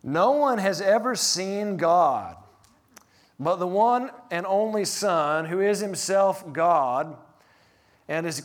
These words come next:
is in the closest relationship with God, has made him known." That's the N I V. The King James says this,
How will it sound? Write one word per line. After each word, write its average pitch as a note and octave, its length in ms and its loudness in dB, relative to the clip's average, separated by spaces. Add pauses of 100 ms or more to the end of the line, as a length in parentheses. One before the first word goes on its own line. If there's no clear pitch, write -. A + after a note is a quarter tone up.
(160)
is E3+ 220 -2
in F3+ 180 -4
the E3 80 -2
closest G3 500 -2
relationship D3+ 640 -4
with A#2 220 -10
God, C3+ 400 0
has D#3+ 240 -6
made D#3+ 220 -6
him D3+ 240 -6
known." C3+ 260 -4
That's D#3 220 -6
the D#3 80 -14
N D#3 100 -8
I C#3+ 140 -4
V. D3 180 -6
The C#3 80 -10
King G3+ 260 -6
James F3 300 -6
says D3+ 240 -8
this, D3 360 -8